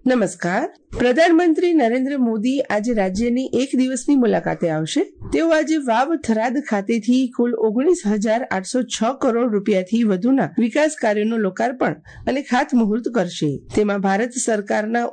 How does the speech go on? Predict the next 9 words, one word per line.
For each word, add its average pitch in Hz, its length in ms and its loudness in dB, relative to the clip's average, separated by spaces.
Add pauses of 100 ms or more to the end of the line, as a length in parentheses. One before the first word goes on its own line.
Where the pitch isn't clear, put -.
ઉર્જા, 202 300 -2 (140)
માર્ગ 208 260 -2 (100)
પરિવહન 202 460 0 (140)
અને 226 200 0
હાઈવે 233 380 -2
તેમજ 262 340 0 (120)
રેલવે 277 300 4
મંત્રાલયના 269 760 0
દસ 262 240 0